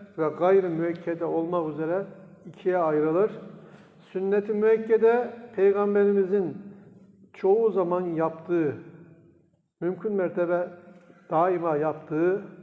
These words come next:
ve bazen de terk ettiği sünnete denir. Sabah, öğle ve akşam namazlarının sünnetleri gibi. Efendimiz Aleyhisselatü Vesselam yani çok nadirdir, böyle çok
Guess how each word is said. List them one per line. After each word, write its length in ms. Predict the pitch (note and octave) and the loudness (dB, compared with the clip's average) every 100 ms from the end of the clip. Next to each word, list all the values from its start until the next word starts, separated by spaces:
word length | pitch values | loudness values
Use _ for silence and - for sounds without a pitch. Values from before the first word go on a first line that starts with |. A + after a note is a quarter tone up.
| - - - _ | -20 -20 -20 _
ve 200 | F#3 F3+ | -12 -6
bazen 520 | G3 G#3+ F#3+ F3 D#3 D3+ | -2 0 0 -2 -4 -4
de 140 | F3+ F#3 - | -4 -6 -8
terk 280 | G3 F#3+ - | -6 -6 -6
ettiği 380 | D3+ - F#3 G3 | -8 -8 -8 -8
sünnete 560 | - E3 E3 D#3+ E3+ | -8 -8 -6 -4 -6
denir. 440 | D#3 D3 F3+ G3 - - - - - - _ - | -6 -4 -6 -8 -16 -20 -20 -20 -20 -20 _ -4
Sabah, 400 | F3+ G3 G#3+ G3+ - - - | 0 2 0 -2 -10 -18 -12
öğle 440 | E3+ F3+ F#3 F#3+ G3 | -4 -2 0 0 0
ve 80 | E3+ | -2
akşam 440 | D#3+ - F#3+ F3 | -4 -10 -8 -6
namazlarının 600 | E3 D#3+ D3+ D3 D3 F#3 | -4 -4 -4 -4 -6 -6
sünnetleri 680 | - D#3+ D#3 D3+ D3+ D3+ C#3+ | -8 -10 -8 -8 -4 -4 -4
gibi. 220 | C3 A#2+ - - _ _ _ _ _ _ - | -10 -12 -18 -20 _ _ _ _ _ _ -20
Efendimiz 440 | - F#3+ F#3+ F3 | -8 -6 -4 -4
Aleyhisselatü 520 | F#3+ F#3 F3 F3+ E3 E3 | -2 -2 -2 -2 -2 -4
Vesselam 540 | D#3 D#3+ F#3 F#3+ E3+ | -6 -4 -4 -4 -6
yani 300 | F3+ D#3 D3+ | -6 -6 -10
çok 220 | - - | -10 -8
nadirdir, 720 | F3 F3+ F3+ F3 E3 D3+ C#3+ - - | -2 2 2 0 -4 -4 -8 -10 -6
böyle 300 | D3+ D3 C#3 | -4 -4 -6
çok 320 | F#3 - | -8 -10